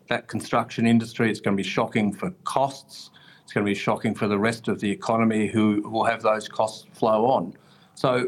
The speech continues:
you know, the government may say that they'll put forward legislation to abolish the A B C C. We will oppose it. We hope all the crossbenchers oppose it.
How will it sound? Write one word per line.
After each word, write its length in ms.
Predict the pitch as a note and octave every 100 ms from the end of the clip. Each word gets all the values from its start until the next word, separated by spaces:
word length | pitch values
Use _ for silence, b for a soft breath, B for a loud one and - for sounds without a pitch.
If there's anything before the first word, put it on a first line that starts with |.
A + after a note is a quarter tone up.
| -
you 100 | C#3+
know, 80 | A#2
the 80 | A#2+
government 420 | C3+ C3+ C3+ -
may 200 | B2 A2
say 380 | G2+ A2+ A2 A2+
that 160 | A2
they'll 200 | A2+ G#2
put 220 | - - -
forward 300 | G#2+ G2+ G#2
legislation 800 | F#2+ - - G2 G#2+ G#2+ A2 G2+
to 180 | A2 G#2
abolish 440 | F#2 G#2 A2 -
the 200 | G#2 G2+
A 60 | G2+
B 140 | G2+
C 260 | - - G2+
C. 340 | - - A#2+ -
We 160 | A2+ A#2+
will 180 | A#2+
oppose 400 | G#2+ - G#2 G#2
it. 140 | A#2+ - B B -
We 120 | G#2
hope 320 | A2+ A2+ - - -
all 200 | A2+ A2
the 100 | G#2+
crossbenchers 920 | - A2 - - A#2+ B2+ G#2 F#2+ F#2
oppose 420 | F#2 G2+ G2 G2+
it. 200 | C3 -